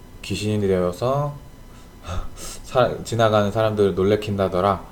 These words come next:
뭐 이렇게 그 장난을 칠 수 있습니다. 그러면 친-, 시-, 그 친구는 신체적으로 이제 무서-, 무서움을 느끼면은 심장이 박-, 심장 박동이 빨리 뛰죠.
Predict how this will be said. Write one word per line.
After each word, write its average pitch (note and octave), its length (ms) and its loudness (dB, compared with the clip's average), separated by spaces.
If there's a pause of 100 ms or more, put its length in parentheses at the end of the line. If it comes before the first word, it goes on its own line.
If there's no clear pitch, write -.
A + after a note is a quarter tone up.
뭐 G2+ 140 0
이렇게 A2 380 -2 (1900)
그 A2 280 2
장난을 C3 500 2
칠 D3 140 -2
수 - 120 -6
있습니다. F2 480 -4
그러면 A#2 380 -2
친-, D#3+ 180 -6
시-, - 220 -6 (120)
그 B2+ 200 4
친구는 E3+ 640 0 (340)
신체적으로 E3+ 920 2 (560)
이제 A2+ 440 -2 (720)
무서-, B2+ 640 6
무서움을 C3 480 2
느끼면은 G2 560 -4
심장이 E3 500 0
박-, - 200 -12
심장 E3+ 360 0
박동이 A#2 340 -2
빨리 F3+ 300 2
뛰죠. G2 480 -6